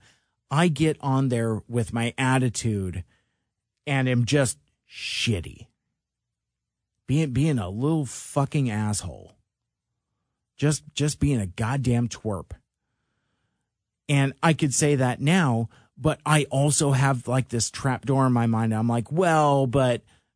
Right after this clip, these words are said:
but I felt like I was being antagonized." You know, that, that kind of thing. And I'm sure that there, there's part of that, but it underscores that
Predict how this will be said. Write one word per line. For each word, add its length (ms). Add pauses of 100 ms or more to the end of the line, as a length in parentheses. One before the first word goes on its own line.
(140)
but 200
I 140
felt 300
like 200
I 80
was 220
being 380
antagonized." 920 (580)
You 160
know, 80
that, 260
that 160
kind 160
of 100
thing. 320 (720)
And 640 (140)
I'm 200
sure 280
that 280
there, 180
there's 280
part 280
of 120
that, 260 (320)
but 300 (480)
it 260
underscores 1080 (1600)
that 680